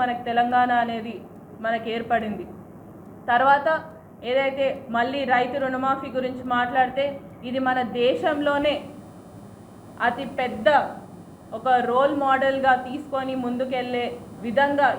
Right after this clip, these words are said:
ఈరోజు రైతు రుణమాఫీ అనేది మనం చేస్తున్నాం. ఎప్పుడైనా ప్రభుత్వాలు లక్ష రూపాయల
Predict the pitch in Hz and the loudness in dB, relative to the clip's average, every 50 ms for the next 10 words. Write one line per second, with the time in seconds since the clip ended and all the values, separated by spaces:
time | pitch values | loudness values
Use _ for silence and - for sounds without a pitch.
0 | 233 233 233 240 262 269 262 277 226 208 226 226 247 233 247 269 262 247 247 247 | -4 -4 -2 0 0 0 0 0 -2 0 0 0 -2 -2 -2 -4 -2 -2 -2 0
1 | 247 247 247 254 247 269 254 247 240 240 240 233 240 233 233 226 226 226 233 - | 2 2 2 2 0 -2 -2 0 0 0 -2 -4 -4 -2 -2 -2 -2 -2 -4 -4
2 | 247 220 233 - - - 247 240 220 180 165 - - - - - - - - - | -6 -6 -6 -6 -8 -8 -6 -4 -4 -4 -6 -10 -14 -16 -16 -18 -18 -18 -18 -18
3 | - - - - - - - 226 247 247 247 294 294 302 302 294 320 302 311 311 | -18 -18 -18 -18 -18 -14 -6 -6 -6 -2 0 2 4 6 6 6 4 2 2 2
4 | 277 269 277 277 320 277 277 277 277 269 269 247 254 254 - - 277 269 262 - | 2 2 2 2 4 4 4 4 4 4 4 2 2 2 0 0 2 2 2 4
5 | 277 269 269 | 2 2 2